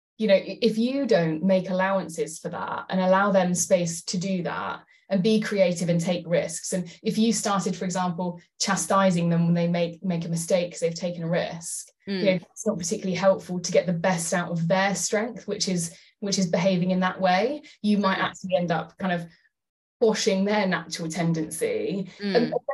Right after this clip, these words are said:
Speaker 1: maybe that risk taking and that go getting will win you a World Cup one day. You know, that
Speaker 2: It's a
Speaker 1: that
Speaker 2: fine balance, isn't it?
Speaker 1: Mm.
Speaker 2: <laughs>
Speaker 1: So it's, it's, it's about understanding,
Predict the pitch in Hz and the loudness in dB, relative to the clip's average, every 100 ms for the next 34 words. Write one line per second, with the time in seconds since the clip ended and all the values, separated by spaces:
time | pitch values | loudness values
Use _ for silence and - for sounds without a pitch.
0 | 285 254 226 226 208 220 220 - 214 208 | 0 2 0 0 4 4 4 -2 0 0
1 | - 202 196 190 190 202 196 185 170 170 | -2 -4 -2 -4 0 2 2 0 -4 -6
2 | 175 175 180 175 175 170 - _ _ - | -6 -4 -2 -2 -2 -6 -14 _ _ 0
3 | 214 202 190 185 185 - 262 - 170 165 | 4 4 4 6 4 4 -4 -2 0 0
4 | - - - 170 - _ _ _ 220 190 | -2 -6 -8 -10 -16 _ _ _ 0 4
5 | 185 190 190 - - _ _ _ _ - | 6 10 10 8 0 _ _ _ _ -8
6 | - - 196 208 208 - - 247 240 220 | -6 -4 0 2 0 -2 -2 2 2 2
7 | 214 170 143 - 208 185 160 190 226 190 | 2 0 -4 -6 -6 -4 -4 2 2 4
8 | 165 370 311 269 - - 208 262 247 - | 4 4 4 -2 -2 -4 6 6 6 2
9 | 226 233 226 220 220 226 247 247 233 226 | 0 6 4 6 2 2 2 2 2 2
10 | 214 240 220 214 208 208 208 208 | 0 0 0 0 0 -2 -4 -6